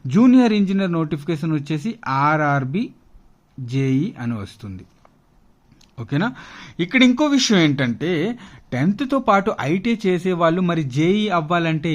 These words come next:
ఎలా, వాళ్ళ దగ్గర డిప్లొమా లేదు కదా అంటే కనుక ఇక్కడ కూడా ఆప్షన్ ఉంది. అదేంటంటే మీరు ఎప్పుడైతే టెక్నీషియన్ గ్రేడ్ త్రీ సెలెక్ట్ అవుతారు, ఓకేనా? And అలాగే అసిస్టెంట్ లోకో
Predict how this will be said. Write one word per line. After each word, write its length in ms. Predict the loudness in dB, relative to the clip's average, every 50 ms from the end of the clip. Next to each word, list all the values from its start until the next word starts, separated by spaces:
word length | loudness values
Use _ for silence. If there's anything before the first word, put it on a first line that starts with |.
| -2 0 0
ఎలా, 160 | -2 -2 -4 -6 -8 -6
వాళ్ళ 180 | -4 -2 -2 -2 -2 -2
దగ్గర 180 | -4 -4 -4 -4 -4 -4
డిప్లొమా 360 | -4 -4 -4 -4 -2 -2 -2 -2 -2 -2
లేదు 160 | -4 -6 -6 -8
కదా 160 | -6 -6 -4 -4 -4
అంటే 180 | -4 -4 -4 -6 -4 -4
కనుక 200 | -6 -6 -6 -6 -6 -6 -6 -8 -10 -14 _ -18 -18 -12
ఇక్కడ 200 | -6 -4 -4 -4 -2 -2
కూడా 140 | -2 0 0 0 -2 -4
ఆప్షన్ 340 | -4 -6 -8 -8 -8 -8 -6 -8
ఉంది. 160 | -10 -12 -12 -16 _ _ -16 -14
అదేంటంటే 600 | -10 -8 -6 -6 -6 -6 -8 -8 -8 -10 -10 -10 -10 -10 -12 -14 -20 -20 -20 -20 -20 -20 -20 -20 -20 -20 -14 -8 -2 0
మీరు 180 | 2 2 2 2 2 0 -2
ఎప్పుడైతే 500 | -4 -4 -2 0 0 0 0 0 -2 -2 -2 -4 -6 -8 _ -4
టెక్నీషియన్ 640 | -4 -2 0 0 2 2 2 2 0 0 0 2 2 0
గ్రేడ్ 260 | 0 2 0 0 0 -2 -4
త్రీ 140 | -4 -4 -4 -6 -12 -20 -10 -6 -2
సెలెక్ట్ 300 | -2 -2 -2 -2 -2 -2 -2
అవుతారు, 360 | -2 -2 -4 -6 -6 -8 -10 -14 _ _ _ _ _ _ _ _ _ _ _ _ _ -14
ఓకేనా? 320 | -10 -6 -4 -2 -2 -2 -2 -6 -8 -12 -18 -14 -8 -4 0
And 100 | 2 2 4
అలాగే 280 | 4 4 4 2 2 0 0 0
అసిస్టెంట్ 480 | -2 -2 -2 -2 0 0 0 0 2 0 0
లోకో 180 | -2 -2 -2